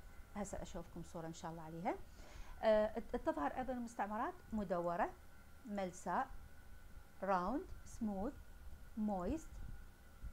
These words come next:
آه، يعني، آه، رطبة، تلمع، شايني، لماعة، كونفكس، محدب، آه، تكون إيه محدبة، أوكي؟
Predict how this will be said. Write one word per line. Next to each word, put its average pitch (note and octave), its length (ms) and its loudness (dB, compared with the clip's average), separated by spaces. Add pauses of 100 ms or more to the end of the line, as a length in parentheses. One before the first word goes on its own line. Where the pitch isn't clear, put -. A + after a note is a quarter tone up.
(1400)
آه، F3 220 10 (160)
يعني، F3 340 0 (120)
آه، E3+ 240 6
رطبة، G#3 400 6 (380)
تلمع، F#3 320 4 (460)
شايني، F#3 560 2 (260)
لماعة، E3+ 600 0 (380)
كونفكس، F#3 640 2 (160)
محدب، F3 560 -2 (100)
آه، F3 640 -4 (720)
تكون - 240 2
إيه F#3+ 200 0
محدبة، F3 580 2 (480)
أوكي؟ G#3 320 2